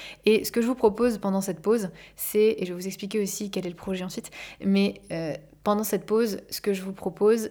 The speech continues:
c'est que je vais vous poster les épisodes best-of, vos épisodes préférés de tous les temps du podcast. Ça vous permettra soit de réécouter vos épisodes préférés,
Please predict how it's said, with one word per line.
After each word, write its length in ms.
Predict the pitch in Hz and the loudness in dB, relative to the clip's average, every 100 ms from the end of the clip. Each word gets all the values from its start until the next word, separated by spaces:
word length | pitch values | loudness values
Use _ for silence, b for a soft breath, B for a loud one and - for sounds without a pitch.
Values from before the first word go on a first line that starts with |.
| - | -10
c'est 320 | - - 202 | -8 -2 -2
que 140 | 196 | -2
je 100 | 175 | -6
vais 60 | 170 | -6
vous 280 | 170 175 - - | -6 -6 -8 -4
poster 420 | 220 202 - 208 233 | -4 -2 0 2 2
les 180 | 208 185 | 2 2
épisodes 400 | - 196 208 190 | 0 2 2 2
best-of, 800 | 180 196 196 - 196 - - - - - | 2 0 0 0 0 -2 -12 -14 -20 -8
vos 120 | 190 196 | -2 0
épisodes 600 | 202 202 202 208 202 - | 0 0 2 2 2 -4
préférés 540 | - 233 208 220 214 208 | -4 -2 2 2 4 2
de 100 | 180 | 0
tous 180 | - | -2
les 120 | 208 196 | -2 0
temps 140 | 202 | -2
du 100 | 190 | -2
podcast. 520 | 185 175 190 208 - - - - | -6 -2 -2 -2 -8 -20 -12 -2
Ça 120 | 196 | -2
vous 100 | 202 | 0
permettra 520 | 208 208 208 214 202 | 2 2 2 2 0
soit 240 | 196 233 | 2 2
de 120 | 226 214 | 4 2
réécouter 420 | 208 196 - 220 | 2 0 0 0
vos 100 | 196 | 2
épisodes 480 | 196 196 196 196 196 | 0 0 0 0 0
préférés, 520 | 214 - 208 220 | -4 -2 2 2